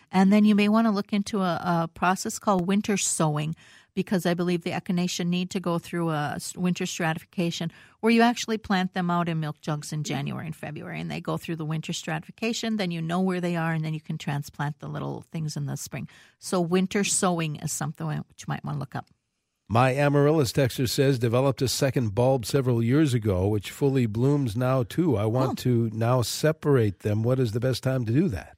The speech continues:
Speaker 1: Um, I would separate them, you know, right now when you're bringing them in and letting them become dormant a little bit,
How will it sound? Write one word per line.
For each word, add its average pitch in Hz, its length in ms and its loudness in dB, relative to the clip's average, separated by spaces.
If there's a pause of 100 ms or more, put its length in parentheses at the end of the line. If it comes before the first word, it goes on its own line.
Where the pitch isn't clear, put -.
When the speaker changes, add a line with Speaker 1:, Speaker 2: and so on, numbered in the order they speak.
(140)
Speaker 1:
Um, 226 320 6
I 226 120 6
would 254 160 0
separate 226 380 0
them, 202 280 2 (140)
you 196 240 0
know, 180 160 -2
right 190 240 2
now 190 180 6
when 190 140 4
you're 180 100 2
bringing 196 400 4
them 196 240 2
in 190 220 4
and 175 140 2
letting 175 280 2
them 185 160 2
become 180 280 -2
dormant 160 400 -2
a 208 40 -4
little 202 220 0
bit, 202 240 -2